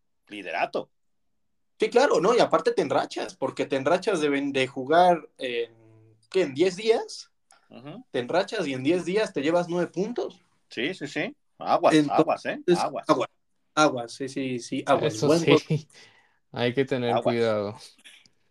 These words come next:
Speaker 1: Este,
Speaker 2: Sí.
Speaker 1: se-, señor Pora, ¿le, le podría sacar el Instagram de algunas primas de Venezuela que tenga el señor Rondón, ¿no? Sería un gran,
Speaker 3: <laughs>
Speaker 1: sería un gran, sería un gran aporte para este podcast, señor Ram-,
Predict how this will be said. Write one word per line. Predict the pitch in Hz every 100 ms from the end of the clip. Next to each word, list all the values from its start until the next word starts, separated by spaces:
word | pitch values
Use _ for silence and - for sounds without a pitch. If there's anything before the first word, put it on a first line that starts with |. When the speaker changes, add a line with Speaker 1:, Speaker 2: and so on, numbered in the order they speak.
| _
Speaker 1:
Este, | 123 127 - 131 131
Speaker 2:
Sí. | -
Speaker 1:
se-, | -
señor | - 151 196 -
Pora, | 185 190
¿le, | 151 -
le | 147 143
podría | 147 185
sacar | 214 151 170 175
el | 147 127
Instagram | 151 175 151 135 123 123 117
de | 117
algunas | 120 160 143
primas | - 156 147 123
de | 107 107
Venezuela | 110 107 139 139 123
que | 107
tenga | 123 131 120
el | 101
señor | 104 117 117
Rondón, | 101 95 107 123
¿no? | 123 123
Sería | - 117
un | 120
gran, | 113 156 -
Speaker 3:
<laughs> | - _ _ _ _ 185 190
Speaker 1:
sería | - 143
un | 160 165
gran, | 165 - 147
sería | 131 147
un | 165
gran | 170 175
aporte | 143 147 160 156 123
para | 101 110 110
este | 123 - 110
podcast, | 113 110 - 101 98
señor | 98 101 101 98
Ram-, | 95 98